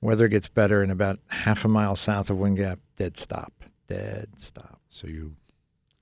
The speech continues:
Speaker 1: So one of the reasons I wanted you to stop by is, um, I did stop down. There was almost no one, <laughs> almost,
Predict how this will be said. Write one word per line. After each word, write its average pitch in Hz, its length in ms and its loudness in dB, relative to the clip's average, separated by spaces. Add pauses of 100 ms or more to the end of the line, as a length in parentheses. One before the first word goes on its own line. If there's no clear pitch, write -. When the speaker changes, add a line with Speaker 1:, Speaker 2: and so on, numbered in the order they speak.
(580)
Speaker 1:
So 131 320 6
one 131 200 -2
of 147 60 2
the 143 80 2
reasons 117 460 2
I 110 220 0
wanted 110 420 -2
you 107 440 0
to - 200 -8
stop 104 300 -6
by 98 360 -6
is, 95 640 -8 (440)
um, 95 300 -12 (1700)
I 120 120 -4
did 117 260 0
stop 113 300 -2
down. 107 300 -2
There 127 100 2
was 101 260 -2 (140)
almost 175 420 2
no 131 160 4
one, 104 500 2
<laughs> - 40 -14
almost, 131 320 2